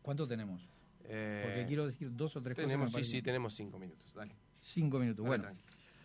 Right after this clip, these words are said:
Speaker 1: Bueno, ni terminamos hablando de Eric Harris y, y Klebold, pero bueno, estos muchachos,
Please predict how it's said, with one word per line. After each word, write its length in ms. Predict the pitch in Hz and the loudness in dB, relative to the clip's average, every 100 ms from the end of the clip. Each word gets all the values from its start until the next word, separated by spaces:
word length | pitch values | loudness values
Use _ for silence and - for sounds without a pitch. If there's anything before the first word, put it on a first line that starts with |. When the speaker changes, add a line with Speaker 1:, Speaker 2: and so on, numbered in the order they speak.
| - - - - | -20 -20 -20 -2
Speaker 1:
Bueno, 200 | 147 131 | 4 8
ni 80 | 147 | 8
terminamos 420 | 160 139 143 196 | 8 8 8 10
hablando 280 | 151 147 170 | 10 8 8
de 120 | 135 | 8
Eric 240 | 143 143 - | 6 4 2
Harris 260 | 151 156 135 | 2 4 2
y, 420 | 123 117 110 113 | 4 4 2 0
y 80 | 123 | -2
Klebold, 380 | 117 143 117 107 | 2 4 4 4
pero 160 | 131 131 | 2 6
bueno, 200 | 165 135 | 8 8
estos 180 | 156 143 | 6 6
muchachos, 680 | 131 127 170 180 185 - | 6 6 4 6 4 4